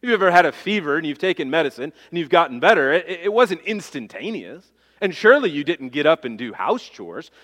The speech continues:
Surely you didn't get up and say, "Hey, I've got some dishes to wash. That sounds exciting." But that's what she does. It demonstrates to us the kind of power that Jesus has, that, that it's totally, completely, and utterly gone,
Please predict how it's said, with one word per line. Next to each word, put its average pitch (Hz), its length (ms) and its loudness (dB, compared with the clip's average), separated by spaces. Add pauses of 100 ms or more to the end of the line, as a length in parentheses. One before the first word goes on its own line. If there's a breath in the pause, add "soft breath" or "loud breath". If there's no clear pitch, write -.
Surely 240 320 2
you 160 60 -2
didn't 123 220 -6
get 135 120 -2
up 160 100 2
and 139 100 -14
say, 127 120 -6
"Hey, 226 240 -4
I've 143 260 -4
got 139 140 -6
some 185 120 -10
dishes 170 280 -8
to 107 80 -14
wash. 85 260 -12
That 190 180 -12
sounds 107 200 -16
exciting." 160 460 -12 (800)
But 190 80 -18
that's 196 140 -14
what 202 80 -10
she 226 120 -10
does. 294 600 -6 (760 soft breath)
It 160 200 -6
demonstrates 254 1120 0
to 285 260 2
us 190 360 2 (200 loud breath)
the 220 80 4
kind 254 220 2
of 240 140 2
power 254 440 6
that 208 140 -2
Jesus 202 320 -4
has, 247 500 2 (240 loud breath)
that, 247 200 4
that 240 180 -2
it's - 240 -4
totally, 277 580 4
completely, 233 880 -2
and 220 140 -6
utterly 254 320 2
gone, 247 600 2